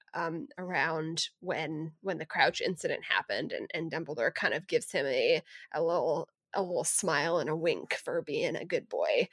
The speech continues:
Um, <laughs> Dumbledore, <laughs> Dumbledore tells Harry, uh, to wait in his office, and, and they'll talk, but first he has to show Fudge,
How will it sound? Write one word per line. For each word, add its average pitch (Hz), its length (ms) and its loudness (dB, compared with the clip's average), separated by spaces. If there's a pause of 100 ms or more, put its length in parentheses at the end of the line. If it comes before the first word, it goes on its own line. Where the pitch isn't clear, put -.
(260)
Um, 175 420 2 (200)
<laughs> - 120 2 (600)
Dumbledore, 240 500 8 (240)
<laughs> 208 240 8
Dumbledore 320 440 6
tells 349 320 6
Harry, 240 440 8 (280)
uh, 196 160 8
to 202 160 2
wait 320 180 10
in 392 80 10
his 370 140 8
office, 190 480 8
and, 165 160 0
and 185 160 -2
they'll 226 160 2
talk, 214 400 6
but - 100 2
first 196 300 0
he 220 80 6
has 202 160 6
to 208 100 -6
show - 460 2
Fudge, 185 540 4